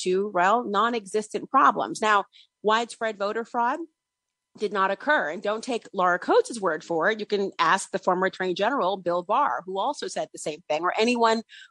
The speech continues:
who went into a courtroom and, um, and tried to convince a judge who was looking for an opportunity to give some sort of adjunctive relief and had no proof whatsoever. And I point this out because there's a conception that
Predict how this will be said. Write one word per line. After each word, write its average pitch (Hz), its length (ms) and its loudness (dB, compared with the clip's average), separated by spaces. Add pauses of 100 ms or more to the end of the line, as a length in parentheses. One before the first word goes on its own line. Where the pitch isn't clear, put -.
who 226 100 4
went 220 180 8
into 220 220 0
a 208 60 4
courtroom 185 640 0 (380)
and, 196 420 2
um, 180 460 4
and 190 240 0 (100)
tried 202 400 2
to - 140 -8
convince 196 480 0
a 170 40 -2
judge 180 600 4
who 175 340 2 (400)
was 180 300 2 (140)
looking 226 500 2
for 196 260 0
an 190 60 4
opportunity 190 580 -2
to 180 80 -2
give 208 440 0
some 180 180 -6
sort 180 160 -2
of 175 80 -4
adjunctive 175 460 -4
relief 262 360 0
and 220 120 2
had 220 200 2
no 220 140 2
proof 240 560 -2
whatsoever. 202 720 -2
And 185 100 -4
I 220 140 0 (100)
point 330 260 -2
this 269 260 -4
out 202 400 -2
because 196 540 0 (440)
there's 220 200 2
a 220 40 0
conception 196 880 -4
that 185 300 4